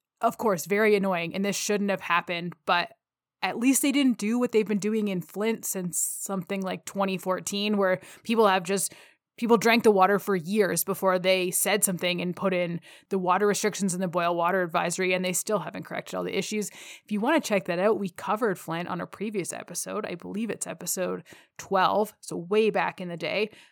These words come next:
Initial tests shortly after the breach showed that zinc levels were above chronic exposure limits for aquatic life.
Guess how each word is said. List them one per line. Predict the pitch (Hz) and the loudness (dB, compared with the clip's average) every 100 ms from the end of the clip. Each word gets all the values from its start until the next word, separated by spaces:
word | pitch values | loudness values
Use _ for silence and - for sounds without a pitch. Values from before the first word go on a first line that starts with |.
| _ _ _ _ _ _ _ _ - | _ _ _ _ _ _ _ _ 4
Initial | 247 294 349 311 | 8 8 6 2
tests | - 220 240 - - | 4 4 4 2 0
shortly | - 226 220 220 | -4 0 2 2
after | 202 185 190 226 | 2 0 0 0
the | 196 | -2
breach | 170 202 202 | -2 -4 -4
showed | - 190 175 185 165 | -4 -2 -2 -2 -2
that | 180 170 | -2 -2
zinc | 170 202 208 | 0 0 0
levels | 202 196 196 190 180 | 0 0 2 0 -2
were | 175 180 175 180 - - | -2 0 0 -2 -6 -10
above | 160 202 208 190 | 0 6 6 4
chronic | - 196 180 196 | 0 2 2 0
exposure | 196 - 180 175 180 | -4 -4 -4 -2 -4
limits | 170 165 165 - | -4 -6 -6 -8
for | 175 | -6
aquatic | 170 - 180 - - | -8 -6 -6 -6 -8
life. | 95 - - | -10 -10 -16